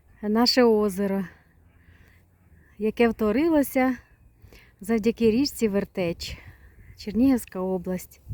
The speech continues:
Сьогодні воно просто таке красиве, красиве, така с-, таке синє,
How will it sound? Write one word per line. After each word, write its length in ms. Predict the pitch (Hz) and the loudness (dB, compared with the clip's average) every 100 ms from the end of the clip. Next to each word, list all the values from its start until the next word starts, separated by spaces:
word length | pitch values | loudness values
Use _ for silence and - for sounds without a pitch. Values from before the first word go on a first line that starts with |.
| - - - - - - - - - | -14 -18 -20 -18 -16 -10 0 0 0
Сьогодні 480 | - 226 269 320 285 | -8 -6 -2 0 2
воно 440 | 269 262 269 269 214 _ | 2 2 2 0 -4 _
просто 580 | 240 254 269 - 240 202 - _ _ - - - - - - | -8 -2 -2 -4 -6 -8 -10 _ _ -20 -12 -10 -6 -6 -4
таке 240 | - 262 240 | -2 -2 -2
красиве, 520 | 220 - 294 285 247 | -2 -2 0 0 0
красиве, 680 | - 240 - 277 262 226 208 - - - | -2 -4 -2 0 0 0 -4 -10 -12 -10
така 240 | 240 269 | -4 -4
с-, 340 | 233 - - - | -4 -8 -10 -10
таке 260 | 262 294 277 | -6 -4 -2
синє, 580 | - 311 311 262 214 | -2 2 4 4 0